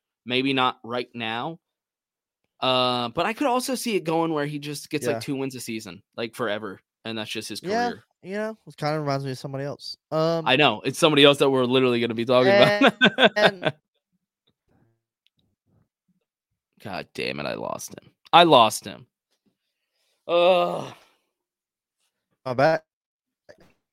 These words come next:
Speaker 2: Am I
Speaker 1: Kind of.
Speaker 2: much
Speaker 1: You're
Speaker 2: al-
Speaker 1: kind of back.
Speaker 2: uh,
Speaker 1: I can't believe that I put up with this.
Speaker 2: How mu-
Speaker 1: I'm s-, I'm such a good person to put up with this.
Speaker 2: I said, "How much is a laptop?"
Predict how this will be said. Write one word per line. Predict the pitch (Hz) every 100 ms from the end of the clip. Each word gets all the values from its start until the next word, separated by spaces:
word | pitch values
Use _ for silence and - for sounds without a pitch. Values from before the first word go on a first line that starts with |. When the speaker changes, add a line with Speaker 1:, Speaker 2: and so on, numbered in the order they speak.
| _ _ _ _ _ _ _
Speaker 2:
Am | 135
I | 135
Speaker 1:
Kind | 131 147 127
of. | - - -
Speaker 2:
much | 302 294
Speaker 1:
You're | 165
Speaker 2:
al- | 117
Speaker 1:
kind | 123 113
of | -
back. | 67 -
Speaker 2:
uh, | 101 104 _ _ _ _ _ _ _ _ _ _ _
Speaker 1:
I | 135
can't | 135 - 147 156 165
believe | 170 139 127
that | 113
I | 101
put | 90 85
up | 71
with | - -
this. | - - - _ _ _ _
Speaker 2:
How | -
mu- | 180 220 _ _ -
Speaker 1:
I'm | 151
s-, | 139 - - -
I'm | 147
such | 143 - - 135
a |
good | 117 113
person | 107 101 -
to | 107
put | 101
up | 90 -
with | 101
this. | 113 110 - - _ _ _ _ -
Speaker 2:
I |
said, | 147 185
"How | 180 196
much | 226 226
is | 202
a | 165
laptop?" | 123 131 156 - 107 101